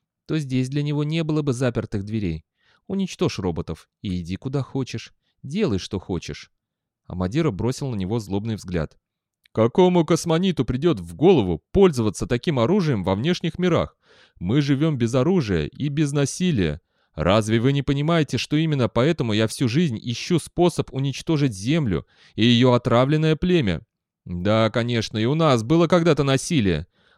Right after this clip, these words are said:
Но это было очень давно, когда внешние миры только начинали создаваться, и мы еще не избавились от земного яда, привезенного с собой, и не научились ценить безопасность,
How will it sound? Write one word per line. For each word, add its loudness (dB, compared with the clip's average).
Но 4
это 4
было 2
очень 2
давно, 2
когда 0
внешние 0
миры 4
только 0
начинали -2
создаваться, 0
и 0
мы 4
еще 2
не 0
избавились 2
от -2
земного 2
яда, 2
привезенного 0
с -4
собой, 0
и -2
не 4
научились 2
ценить -2
безопасность, 0